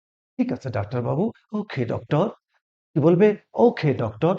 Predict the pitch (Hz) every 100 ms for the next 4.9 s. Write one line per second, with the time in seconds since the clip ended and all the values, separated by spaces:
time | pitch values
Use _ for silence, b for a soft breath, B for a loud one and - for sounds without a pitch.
0 | - 139 - 208 - 135 247 254 254 -
1 | 123 170 185 190 208 202 B 143 131 165
2 | 175 185 190 202 196 196 185 202 202 214
3 | 226 220 B B - 139 143 180 165 170
4 | 220 226 220 - _ - 233 151